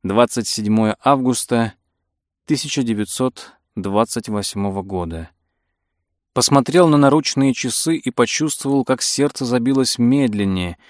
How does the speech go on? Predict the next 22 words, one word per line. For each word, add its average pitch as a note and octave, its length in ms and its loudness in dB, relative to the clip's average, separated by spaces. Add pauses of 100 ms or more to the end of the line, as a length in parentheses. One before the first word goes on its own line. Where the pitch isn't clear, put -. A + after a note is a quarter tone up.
(300)
Увидел, D3 380 2
что C#3+ 180 0
секундная C3+ 680 4
стрелка D3 520 2
еле-еле C3+ 1000 2 (140)
тащится. G#2+ 720 -2 (320)
Календарь C#3+ 560 6
застрял C#3 560 2
на C#3 160 4
одном B2+ 340 4
дне. A#2 540 4 (300)
Диск C#3+ 340 0
солнца, C#3+ 640 2
прибитый A#2+ 520 -2
к - 120 -8
небосводу, A#2 800 2 (420)
ни D#3+ 140 2
в - 80 -2
какую D#3+ 560 2
не D3 100 4
хочет C#3+ 440 -2
закатываться. G#2+ 960 -4